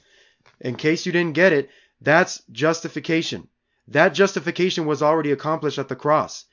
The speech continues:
And when you believe that justification is applied to you legally, forensically, that is the doctrine of Protestant justification. The eschatological justification or judgment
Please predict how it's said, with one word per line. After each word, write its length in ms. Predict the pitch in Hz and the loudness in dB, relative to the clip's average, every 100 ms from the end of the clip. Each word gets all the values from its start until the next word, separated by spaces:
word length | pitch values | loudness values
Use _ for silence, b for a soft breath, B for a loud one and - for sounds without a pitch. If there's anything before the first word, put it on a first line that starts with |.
| b b | b b
And 140 | 127 139 | -6 -2
when 120 | 143 | 0
you 80 | 165 | 0
believe 400 | 147 151 180 156 | 0 0 0 0
that 160 | 143 | -2
justification 640 | 139 151 135 139 156 151 139 | -2 -4 -6 -6 -4 -4 -4
is 100 | 131 | -4
applied 400 | 127 143 165 185 | -4 0 0 0
to 80 | 156 | -6
you 340 | 131 123 117 b b b b b _ | -4 -4 -6 b b b b b _
legally, 680 | - 123 185 196 180 143 139 | -8 2 2 4 2 2 0
forensically, 960 | - - 170 180 165 143 147 151 143 139 b b b | -4 0 2 4 2 -2 -4 -2 -2 -4 b b b
that 300 | - 139 151 | -6 2 4
is 140 | 185 151 | 4 0
the 80 | 160 | 0
doctrine 420 | 156 151 156 147 | 2 2 0 -6
of 140 | 135 | -4
Protestant 560 | - 147 151 - 147 - _ _ _ _ | -2 0 0 -2 -8 -8 _ _ _ _
justification. 880 | 113 156 151 143 147 165 160 - 98 - b b | -2 0 0 -6 -4 -2 -2 -4 -10 -12 b b
The 300 | 117 147 - | -8 -6 -4
eschatological 1080 | 165 185 - 185 185 175 156 170 165 165 143 | 0 0 -2 -2 0 2 2 2 0 -2 -2
justification 800 | 113 160 170 165 151 147 139 139 | 0 0 0 -6 -6 -4 -4 -4
or 80 | 123 | -6
judgment 580 | 123 156 180 135 117 | 0 0 0 -4 -6